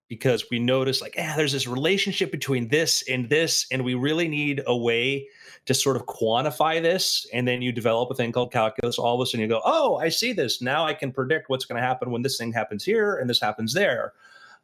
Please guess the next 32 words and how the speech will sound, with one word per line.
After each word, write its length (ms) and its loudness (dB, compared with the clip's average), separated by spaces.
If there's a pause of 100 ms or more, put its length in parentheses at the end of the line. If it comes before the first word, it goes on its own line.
Uh, 380 0 (280)
and 440 0 (640)
that, 520 0
you 120 2
know, 160 2
updated 460 2
a 40 2
lot, 540 0 (340)
you 140 2
know, 220 0
of 140 2
what 140 2
happened 380 0
as 100 -2
far 220 2
as 80 0
our 120 2
understanding 540 0
of 60 0
how 80 2
the 80 -2
world 280 0
worked, 300 0
'cause 140 2
it 100 -2
gave 220 2
us 120 -2
new 160 0
tools 380 0
to 80 -14
do 140 2
that. 260 -2